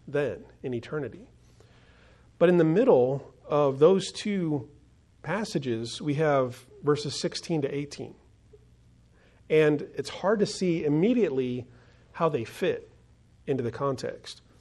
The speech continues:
One suggestion is that verse sixteen mentions the law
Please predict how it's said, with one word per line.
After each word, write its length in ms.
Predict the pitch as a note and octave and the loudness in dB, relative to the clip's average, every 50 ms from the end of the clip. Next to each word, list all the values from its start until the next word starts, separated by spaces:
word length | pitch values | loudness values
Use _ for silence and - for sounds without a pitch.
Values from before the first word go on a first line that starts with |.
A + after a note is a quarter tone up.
| _ - _ _ _ _ _ - - - _ _ - - | _ -20 _ _ _ _ _ -20 -20 -20 _ _ -4 4
One 200 | D#3+ F3+ A#3+ B3 | 6 6 6 6
suggestion 840 | B3 - F#3+ D3+ C#3 D#3 F3 G#3 G#3 - - - C#3 B2+ B2 C3+ | 6 2 0 4 6 6 6 6 4 2 -2 -2 -2 0 -2 -2
is 340 | - - D3+ D3+ D3 C3+ A#2+ | -2 0 0 0 0 0 0
that 540 | - D3+ C#3 C#3 C3 C3 C3 - - - - _ _ _ _ - | 2 2 2 2 0 -2 -4 -6 -12 -18 -18 _ _ _ _ 0
verse 280 | D3 D#3 E3 D#3+ - | 2 2 2 2 -2
sixteen 840 | - D#3+ - - - - - A#3 A#3 G3+ D#3+ C3 A#2+ B2 C3 C3+ - - _ - - - _ _ _ - | -4 -6 -6 -8 -10 -4 0 2 2 4 4 2 0 -2 -4 -6 -10 -18 _ -20 -20 -20 _ _ _ -2
mentions 880 | D#3 D3 E3+ A3+ A#3+ - - D#3+ C#3 B2+ B2+ C3 C3+ C3+ - - - | 2 4 6 6 4 4 2 0 0 2 0 -2 -4 -6 -8 -10 -12
the 160 | - E3+ D3 C#3+ | -4 0 2 2
law 600 | C#3 C3+ D3 E3+ F#3+ F#3 E3+ D#3 C#3+ C#3 B2 - | 2 4 4 6 6 6 6 6 4 4 0 -4